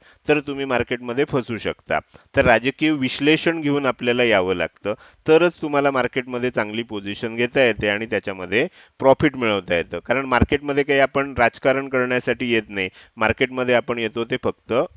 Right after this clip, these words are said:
पैसा मिळवण्यासाठी. तर त्या दृष्टीनं मी जी काही माझं मत होतं ते सांगितलं होतं आणि त्यानुसार आज जर तुम्ही एक लॉटमध्ये जरी बँक निफ्टीमध्ये ट्रेड केला असेल तरी कमीत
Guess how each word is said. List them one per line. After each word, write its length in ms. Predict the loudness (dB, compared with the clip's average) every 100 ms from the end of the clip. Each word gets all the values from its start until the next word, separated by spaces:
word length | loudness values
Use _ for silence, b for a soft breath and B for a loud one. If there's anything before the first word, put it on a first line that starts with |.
| _
पैसा 300 | -2 0 0
मिळवण्यासाठी. 720 | -2 -2 -4 -4 -6 -8 -8 -14 B B -6
तर 60 | 0
त्या 140 | 2
दृष्टीनं 540 | 2 0 -2 -2 0 -4 -6 _
मी 180 | -8 -6
जी 120 | -2
काही 200 | 0 2
माझं 300 | 2 2 2
मत 160 | -2 -2 -4
होतं 220 | -4 -2
ते 160 | -2
सांगितलं 600 | -4 _ -4 -2 -4 -2
होतं 280 | -2 0 -2 -4 B B
आणि 160 | -2 2
त्यानुसार 480 | 2 2 2 4
आज 180 | 6 4
जर 140 | 2 -2
तुम्ही 340 | -2 -4 -4 -2
एक 220 | -2 0
लॉटमध्ये 480 | 6 6 6 0 0
जरी 180 | 2 2
बँक 180 | 2 0
निफ्टीमध्ये 560 | -4 -6 -6 -2 0
ट्रेड 260 | 0 0 -2
केला 240 | -2 0 0
असेल 320 | 0 -2 -4 B B -2
तरी 120 | -2
कमीत 340 | 0 -2 -2